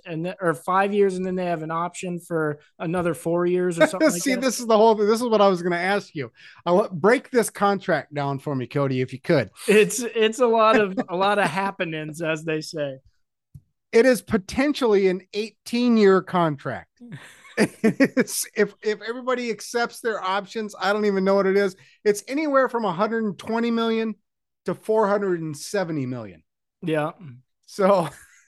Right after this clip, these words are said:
Speaker 2: <laughs> and there's so many clauses in this thing. Santa is wondering, "Do I still have a job?" <laughs>
Speaker 1: They stole my name.
Speaker 2: If
Speaker 1: Tony,
Speaker 2: he get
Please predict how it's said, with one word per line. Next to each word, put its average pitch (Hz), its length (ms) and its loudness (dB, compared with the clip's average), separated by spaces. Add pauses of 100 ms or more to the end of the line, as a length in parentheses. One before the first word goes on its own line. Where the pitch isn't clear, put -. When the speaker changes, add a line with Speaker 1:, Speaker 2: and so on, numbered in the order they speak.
(140)
Speaker 2:
<laughs> - 500 -20
and 208 160 -2
there's 226 260 2
so 240 200 4
many 247 280 0
clauses 208 680 -2
in 208 100 -4
this 196 280 -4
thing. 202 560 -2
Santa 202 520 -4 (100)
is 147 240 -8
wondering, 151 680 -4 (140)
"Do 156 160 -4
I 156 100 2
still 156 300 -8
have 139 160 -4
a 135 40 -10
job?" 120 360 -10 (640)
<laughs> 311 380 -12
Speaker 1:
They 247 260 0
stole 226 480 6
my 311 240 6
name. 330 440 0 (2000)
Speaker 2:
If 220 140 2
Speaker 1:
Tony, 196 180 0
Speaker 2:
he 202 60 -6
get 247 280 -4